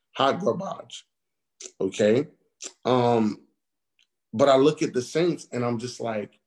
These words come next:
"Okay, everything is right where you, good quarterback,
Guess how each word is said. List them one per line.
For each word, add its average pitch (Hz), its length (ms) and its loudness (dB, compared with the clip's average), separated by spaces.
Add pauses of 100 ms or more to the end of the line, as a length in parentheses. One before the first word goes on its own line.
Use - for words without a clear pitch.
(400)
"Okay, 110 440 -4 (560)
everything 139 720 -2
is 117 300 -10 (480)
right 127 300 4
where 123 140 6
you, 117 160 0 (460)
good 123 320 4
quarterback, 143 640 2